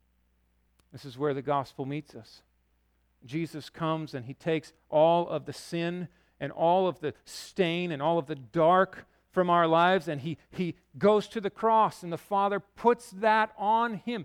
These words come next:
that wrath, that punishment that is mine rightfully to, to, to pay before my offenses against a righteous and holy God. Jesus takes on himself. And then he buries it in the grave, just like Adam was baptized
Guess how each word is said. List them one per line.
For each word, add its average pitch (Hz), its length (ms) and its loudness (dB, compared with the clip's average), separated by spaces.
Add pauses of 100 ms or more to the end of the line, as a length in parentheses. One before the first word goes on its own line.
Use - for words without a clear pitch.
(160)
that 226 260 0
wrath, 208 380 0 (300)
that 214 260 0
punishment 202 560 -6
that 175 180 -2
is 165 200 -8
mine 214 560 -4
rightfully 233 500 -2
to, - 220 -6 (180)
to, 180 160 -2 (220)
to 196 60 -8
pay 233 440 0 (260)
before 208 360 2
my 214 240 2
offenses 226 480 -8
against 196 320 -8
a 196 80 -2
righteous 196 400 0
and 190 80 -8
holy 196 180 0
God. 185 260 2
Jesus 208 480 -6 (280)
takes 269 360 -2
on 214 260 -6
himself. 226 440 -8 (1700)
And 175 100 -2
then 233 140 2
he 254 120 0
buries 254 720 0
it 277 100 -4
in 254 100 -4
the 233 80 -4
grave, 180 300 0
just 247 220 -12
like 254 240 0
Adam 208 380 0 (160)
was 220 120 0
baptized 220 680 -2